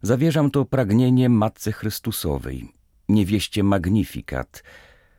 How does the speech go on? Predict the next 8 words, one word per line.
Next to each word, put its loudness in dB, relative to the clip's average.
aby 2
towarzyszyła 0
naszym 0
krokom 0
w 0
zmieniającej 2
się -4
teraźniejszości -2